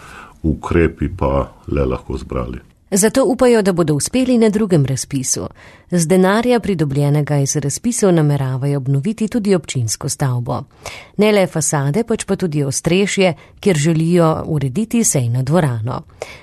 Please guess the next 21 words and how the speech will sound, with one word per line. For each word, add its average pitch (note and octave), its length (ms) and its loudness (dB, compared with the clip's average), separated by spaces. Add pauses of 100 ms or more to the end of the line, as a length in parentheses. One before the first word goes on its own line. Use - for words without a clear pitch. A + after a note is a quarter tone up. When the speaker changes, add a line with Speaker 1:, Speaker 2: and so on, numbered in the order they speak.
(120)
Speaker 2:
Cerkničani G#3 840 2
si F3 180 -2
želijo F3 340 0
obnoviti D3+ 520 0
tudi D3+ 340 0
pomnik D3+ 480 2
iz E3 120 -2
časa D3 400 0
turških B2+ 520 -8
vpadov G#3 520 0
Jurčkov C#3 540 -2
tabor. A2 460 -4 (260)
Speaker 1:
Ta F#2 240 2
del, F#2 340 4
eh, D2 560 0 (400)
investicij E2 840 -2 (260)
iz D#2+ 180 -2
občinskega D#2+ 600 0
proračuna, E2+ 880 2
eh, - 140 -10 (480)
mislimo, D#2+ 880 0